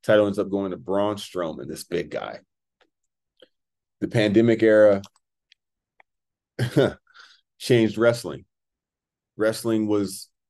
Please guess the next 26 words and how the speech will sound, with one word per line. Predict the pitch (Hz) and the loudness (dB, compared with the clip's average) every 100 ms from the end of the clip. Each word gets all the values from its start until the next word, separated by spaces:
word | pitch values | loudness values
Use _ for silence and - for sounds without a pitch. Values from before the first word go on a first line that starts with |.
| - | -8
one | 107 104 | -4 -4
of | |
the | 95 98 | -2 -2
only | 107 107 | 0 -2
forms | 101 104 101 98 92 92 | -4 -4 -4 -4 -6 -4
of, | 90 87 - | -4 -4 -6
of | 87 87 - _ _ _ _ _ _ - | -6 -6 -10 _ _ _ _ _ _ -20
sports, | - - 101 107 117 107 - - - _ _ _ - | -18 -12 -4 -2 -2 -4 -8 -16 -18 _ _ _ -16
of | 87 | -14
entertainment, | 80 76 - 95 110 113 113 107 - _ _ _ _ _ - | -14 -16 -10 -2 0 2 0 -2 -6 _ _ _ _ _ -16
of | 71 - | -16 -14
television | - 101 113 110 113 107 104 101 101 _ _ _ _ _ | -4 0 2 2 0 0 -6 -10 -14 _ _ _ _ _
that | - 87 76 - | -8 -8 -8 -14
powered | - - 92 104 107 90 | -14 -4 0 4 4 2
right | - 67 78 87 - - | -6 -12 -6 -2 -2 -4
through | - 104 | -6 -4
the | 92 | -6
pandemic. | 95 87 82 73 58 - _ _ _ _ _ | -8 -10 -10 -12 -14 -20 _ _ _ _ _
Didn't | - 85 | -6 -4
take | 82 85 | -4 -6
a | - | -8
day | - 87 85 78 | -8 -2 -2 -2
off. | 50 50 - - _ _ _ _ _ _ | -6 -12 -18 -20 _ _ _ _ _ _
Didn't | 95 90 82 | -4 -4 -6
take | - 85 - - - _ | -6 -6 -6 -10 -20 _
a | 67 82 78 67 | -2 0 0 0